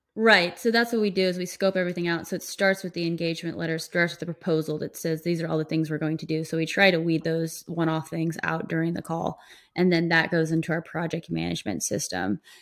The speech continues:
And it's a skeleton, right? So it's like, here are all the things that we have to do. And then where I want to get to is where the team is actually, or, uh,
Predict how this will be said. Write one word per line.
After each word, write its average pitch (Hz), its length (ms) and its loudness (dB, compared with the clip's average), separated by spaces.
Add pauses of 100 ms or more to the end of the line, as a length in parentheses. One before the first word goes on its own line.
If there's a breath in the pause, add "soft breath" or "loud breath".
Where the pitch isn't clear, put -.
(180 soft breath)
And 170 180 6
it's 160 140 0
a 160 40 -2
skeleton, 160 640 2
right? 156 300 0
So 165 140 -4
it's 160 120 -6
like, 170 140 -4
here 170 240 0
are - 20 4
all 160 120 -2
the 165 80 -2
things 160 400 -4
that - 240 -4
we 165 100 -2
have 156 200 -4
to - 80 -10
do. 151 280 2
And 156 260 0
then 151 280 -2 (640 soft breath)
where 190 120 8
I 196 140 12
want 180 460 4
to 170 100 -6
get 156 260 -2
to 170 460 -6
is 165 380 -6
where 160 360 -4 (160)
the - 80 -6
team 175 260 0
is 165 140 2
actually, 156 380 0
or, 175 280 6 (140)
uh, 180 60 0